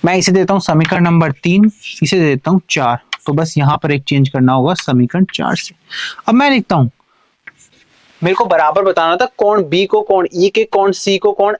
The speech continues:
F के। देखिए, बच्चों, जो ये है, कोण B बराबर है कोण पी के और कोण पी बराबर है कोण ई के। P बराबर है ई के, P बराबर है B के, तो क्या ई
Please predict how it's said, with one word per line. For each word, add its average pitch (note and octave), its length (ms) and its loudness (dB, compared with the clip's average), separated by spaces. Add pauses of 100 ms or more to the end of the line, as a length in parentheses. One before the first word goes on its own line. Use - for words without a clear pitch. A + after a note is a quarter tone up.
F F3+ 240 -2
के। C3+ 260 -4 (240)
देखिए, G#3 240 -2
बच्चों, A#3 320 0 (460)
जो D#3+ 120 2
ये G3 200 2
है, D#3+ 260 0 (100)
कोण G#3+ 300 0
B A3 180 2
बराबर G#3+ 400 2
है G#3 40 0
कोण F#3+ 260 0
पी G#3+ 240 -4
के A3+ 140 0
और G3 300 -2
कोण G#3+ 220 0
पी A#3+ 260 -2
बराबर G3 380 2
है G3 60 2
कोण G#3 220 -2 (200)
ई G#3 180 0
के। D#3+ 280 0 (1300)
P B3+ 180 2
बराबर B3 420 2
है A#3+ 180 -2
ई G#3 160 2
के, A#3+ 260 0 (400)
P B3+ 160 2
बराबर A3+ 400 4
है A#3+ 80 4
B G3+ 240 4
के, E3+ 300 0
तो G#3+ 80 -2
क्या G#3+ 260 0 (260)
ई B3 320 2